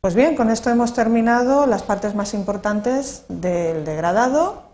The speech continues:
Simplemente recordaros que los puntos clave para usarlo correctamente es determinar el color principal del degradado, a continuación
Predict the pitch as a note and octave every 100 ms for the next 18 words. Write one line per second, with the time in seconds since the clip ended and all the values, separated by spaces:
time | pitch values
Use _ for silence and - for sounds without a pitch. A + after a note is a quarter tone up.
0 | _ - G3 F#3 G#3+ G3+ A3+ G#3+ F#3+ F3
1 | E3+ G#3 A3+ C4 D4+ - F#3 E3+ - F#3
2 | F3+ - G#3 A3 A#3+ A#3 F#3 F3+ - F#3
3 | F#3+ F#3 F3 F3+ F#3 G3+ A#3 A#3+ B3+ D#4
4 | - - _ _ _ G3 G#3+ A#3+ - -
5 | _ _ _ F3+ F3+ F3 F3+ G3 G#3 -
6 | - F3 - E3 F3+ F#3+ F#3 F3+ E3 E3+
7 | F3 F#3 G3 A3+ C4 D#4 G4 - - _
8 | _ _ G3 F#3+ F3+ E3+ E3 - A3 A3+
9 | F3